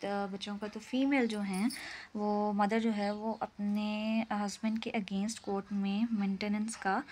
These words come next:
खर्चे का दावा file करती हैं। तो अगर father, अ, अपने बच्चों को खर्चा देने के लिए जब, जब, जिस, जिस time available नहीं होगा उस time फिर grandfather जो हैं वो बाउंड होंगे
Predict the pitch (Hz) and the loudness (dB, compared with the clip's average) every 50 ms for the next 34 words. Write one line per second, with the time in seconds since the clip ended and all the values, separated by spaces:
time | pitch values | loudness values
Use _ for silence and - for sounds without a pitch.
0 | - - - - - - 220 220 - 226 226 226 220 196 190 185 180 180 190 190 | -14 -16 -18 -2 2 2 2 4 2 0 0 2 0 0 0 0 0 0 -2 -2
1 | - - 190 185 185 190 190 190 185 180 - - 175 180 185 - 190 185 208 277 | -2 -2 0 0 0 -2 -4 -4 -6 -6 -8 -8 -6 -6 -4 -4 -2 -2 -2 -2
2 | 302 - - - - - - - - 208 190 185 226 247 - - 226 196 185 180 | -2 -4 -12 -16 -6 -2 0 2 2 2 2 2 0 0 2 2 4 4 4 4
3 | 185 208 208 226 254 - - - 208 202 196 202 208 - 214 208 208 208 214 220 | 4 4 4 6 4 2 2 2 2 2 2 0 -2 -2 -4 -2 -2 -2 -2 -2
4 | 220 220 - _ _ - 190 196 190 - - 214 220 220 - 214 220 226 226 - | -4 -4 -8 _ _ -4 -4 -4 -4 -2 -2 -2 -2 0 0 0 0 0 0 0
5 | 208 - - 240 226 226 202 214 202 - 214 202 190 202 202 208 214 214 190 202 | 0 2 2 4 4 4 4 2 0 0 0 0 0 2 0 0 0 0 0 0
6 | 196 185 185 226 214 196 196 202 190 - 208 214 220 - 220 214 208 214 208 202 | 0 -2 -2 -4 -4 -2 -2 -2 -2 -2 -2 -4 -2 -2 -2 -2 -2 -2 -2 -2
7 | 196 190 196 190 202 190 185 180 180 180 - 269 285 262 196 175 - 190 202 277 | -2 -2 -2 -2 0 -2 0 -2 -2 0 0 0 0 0 -2 0 0 0 0 0
8 | - - - - - - - - 233 226 - - 233 226 220 - 233 214 185 185 | 0 -4 -12 -12 -12 -8 -2 0 2 2 4 4 4 2 2 2 -2 -2 0 0
9 | 202 202 208 233 269 - - - 226 202 190 190 - 208 214 208 - 214 214 202 | 0 0 0 0 0 0 0 2 4 4 4 2 2 0 0 0 -2 -4 -4 -4
10 | - 190 180 185 202 214 214 220 208 185 185 - - 185 190 202 233 254 269 269 | -4 -4 -2 -2 -2 -2 -2 -2 -2 -4 -4 -4 -4 -2 0 2 2 2 2 2
11 | 254 - 226 202 202 202 196 190 190 190 214 - | 0 0 0 0 0 0 -2 -2 -2 -2 -2 -4